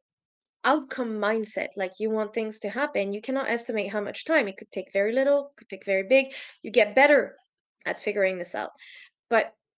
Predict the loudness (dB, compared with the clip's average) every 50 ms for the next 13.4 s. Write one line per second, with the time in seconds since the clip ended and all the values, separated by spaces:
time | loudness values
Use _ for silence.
0 | _ _ _ _ _ -6 -4 -4 -4 -2 0 0 2 2 2 2 0 0 -2 -4
1 | -6 -10 -6 -4 -2 -2 -2 -2 -2 -4 -4 -6 -6 -6 -8 -10 -10 -8 -6 -4
2 | -4 -4 -4 -6 -6 -8 -10 -8 _ -6 -4 -4 -4 -6 -6 -8 -8 -12 -14 -16
3 | -18 -18 -20 _ _ _ _ _ _ -6 -4 -2 -2 -2 -2 -2 0 0 -2 -2
4 | -4 -6 -8 -6 -6 -6 -6 -6 -6 -8 -6 -6 -4 -2 -2 -2 -2 -6 -8 -10
5 | -12 -16 -16 -18 -16 _ -12 -12 -10 -8 -6 -6 -4 -4 -6 -6 -6 -4 -6 -6
6 | -6 -8 -12 -14 -14 -14 -16 _ _ _ _ _ _ _ _ _ _ _ _ _
7 | _ -20 -20 -20 -20 _ -12 -6 -4 -4 -2 -2 -2 -2 -2 -4 -4 -2 0 0
8 | 0 0 0 -2 -4 -6 -6 -8 -10 -8 -8 -6 -8 -10 -12 -12 -12 -12 -10 -10
9 | -12 -14 -4 0 0 0 2 0 -2 -2 -2 -2 -2 -4 -2 -2 -4 -6 -6 -10
10 | -12 -6 -4 -2 0 0 0 0 0 0 0 0 0 0 -2 -8 _ -4 -2 0
11 | 0 -2 -4 -4 -8 _ _ -20 _ _ _ _ _ _ -4 -4 -4 0 0 2
12 | 2 2 2 0 0 0 0 -2 -2 0 0 0 0 0 -6 -8 -8 -10 -10 -8
13 | -6 -6 -8 -8 -10 -16 -20